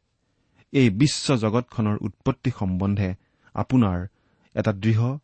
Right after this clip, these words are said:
ভিত্তি থাকিব লাগিব। আৰু বৈজ্ঞানিক তত্ত্বসমূহ, আৱিষ্কাৰসমূহ দিনে দিনে বাঢ়ি গ'লেও মই মোৰ এই বিশ্বাস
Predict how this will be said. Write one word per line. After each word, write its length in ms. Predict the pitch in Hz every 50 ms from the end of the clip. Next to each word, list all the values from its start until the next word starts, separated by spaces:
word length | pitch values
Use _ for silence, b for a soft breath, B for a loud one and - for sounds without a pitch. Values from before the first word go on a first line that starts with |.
| _ _ _
ভিত্তি 460 | - 113 - - _ _ - 113 143 151
থাকিব 320 | - - 95 - 92 87 87
লাগিব। 320 | 87 87 85 90 87 - - - _ _ _ _ _ _ _ _ _ b b b b b b b -
আৰু 160 | 120 123 117
বৈজ্ঞানিক 540 | 107 135 135 135 131 127 160 175 180 170 -
তত্ত্বসমূহ, 600 | - 135 - - _ - 135 - 147 135 139 139 131 - - - _ _ _ _ _ _ _ _ _ _ _ _ _ _ _ _
আৱিষ্কাৰসমূহ 800 | 120 120 117 123 113 - - 135 123 123 - - 127 123 120 120 104 - - _ _ _ _ _ _ _ _ -
দিনে 240 | 101 120 131 147 156
দিনে 200 | 147 135 127 120
বাঢ়ি 280 | 104 101 95 95 120
গ'লেও 360 | 120 123 127 127 131 131 139 - _ _ _ _ _ _ _ _ _ _ _ _ _ _
মই 360 | 98 95 95 95 92 95 95 101 - _ _ _ _ _ _ _ _ _ _ _
মোৰ 280 | 104 117 123 135 147 - -
এই 140 | 113 104 101
বিশ্বাস 480 | 90 95 101 - - - - 101 90